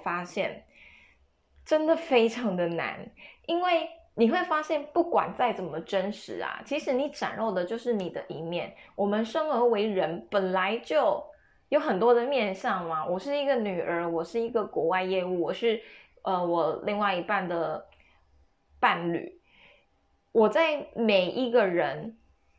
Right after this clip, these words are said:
互动的时候，跟每一个人相处，在不同的环境里，我表达的方式可能就会，会不太一样了。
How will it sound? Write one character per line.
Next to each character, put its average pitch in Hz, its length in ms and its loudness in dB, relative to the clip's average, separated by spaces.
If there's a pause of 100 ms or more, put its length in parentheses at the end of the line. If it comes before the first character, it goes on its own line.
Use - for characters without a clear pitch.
(160)
互 285 260 2
动 233 280 2
的 180 100 2
时 165 300 -6
候， 175 500 -2
跟 285 160 0
每 214 220 2
一 214 120 -2
个 208 80 2
人 175 220 0
相 214 360 -4
处， 220 260 -8
在 262 140 -4
不 269 180 -4
同 226 180 -4
的 180 80 -2
环 175 320 -4
境 196 320 -2
里， - 220 -4 (240)
我 277 160 6
表 254 320 2
达 160 220 0
的 196 120 -2
方 285 340 -2
式 240 440 -2 (160)
可 - 200 -4
能 185 200 -2
就 294 200 -2
会， 285 120 0
会 262 180 0
不 - 120 -4
太 214 260 -2
一 151 180 -4
样 147 260 -2
了。 - 200 -6